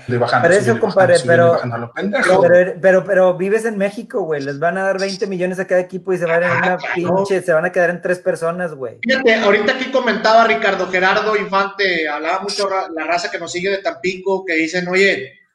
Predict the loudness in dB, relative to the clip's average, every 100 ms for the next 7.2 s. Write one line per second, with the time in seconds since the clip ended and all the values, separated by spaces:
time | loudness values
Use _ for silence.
0 | -8 -6 -4 -2 -2 0 2 2 0 -2
1 | -2 -2 -2 0 2 0 2 2 2 2
2 | 0 -2 -2 -2 -2 -2 -6 -10 -10 -8
3 | -6 -4 -4 -4 -8 -4 -2 -2 -4 -6
4 | _ _ _ _ _ -2 -2 -2 -2 0
5 | 0 0 2 2 2 0 0 0 0 -2
6 | -6 -6 -4 -4 -4 -2 0 2 0 0
7 | -4